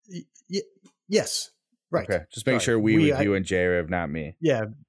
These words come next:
Speaker 1: yeah, J-Riv and I, yeah.
Speaker 2: Because I
Speaker 1: And so
Speaker 2: have
Speaker 1: I
Speaker 2: pumped out the sub seventy content and have just sucked in the clicks.
Speaker 1: Right. And so I wanted to kinda knock it out, be like,
Speaker 2: Yeah.
Speaker 1: "We gotta get the stuff back to
Speaker 2: Yeah.
Speaker 1: them. Enough is enough," that whole thing. Um,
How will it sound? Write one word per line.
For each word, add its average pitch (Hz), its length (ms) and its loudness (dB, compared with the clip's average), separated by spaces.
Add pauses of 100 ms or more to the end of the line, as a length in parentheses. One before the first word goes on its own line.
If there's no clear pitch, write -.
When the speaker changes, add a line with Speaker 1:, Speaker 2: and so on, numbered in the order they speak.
(160)
Speaker 1:
yeah, 113 180 -4
J-Riv 113 360 -4
and 110 80 -10
I, 110 100 -6
yeah. 117 180 -2
Speaker 2:
Because 110 340 -2
I 107 200 2
Speaker 1:
And 117 60 2
so 117 100 6
Speaker 2:
have 92 180 0
Speaker 1:
I - 0 -
Speaker 2:
pumped 104 300 -2
out 98 320 0
the 101 100 -6
sub 98 260 -2
seventy 98 380 0
content 98 600 -4 (380)
and 98 160 -4
have 98 120 0
just - 540 0
sucked - 320 0
in 104 160 0
the 90 80 -4
clicks. - 600 -10 (580)
Speaker 1:
Right. 131 260 -4 (160)
And 131 160 -2
so 127 640 2
I 147 80 2
wanted 151 300 2
to 135 60 -2
kinda 123 380 -2 (200)
knock 123 260 -4
it 107 80 -6
out, 104 280 -10
be 107 100 -10
like, 98 200 -6
Speaker 2:
Yeah. 104 140 2
Speaker 1:
"We 127 60 -6
gotta 104 140 -4
get 92 120 -10
the 92 80 -14
stuff - 260 -10
back 107 240 -8
to 113 120 -12
Speaker 2:
Yeah. 156 200 2
Speaker 1:
them. 101 120 -10 (280)
Enough 113 260 -4
is 110 100 -8
enough," 101 320 -8
that 95 220 -18
whole 87 160 -16
thing. 90 180 -20 (540)
Um, 113 420 -4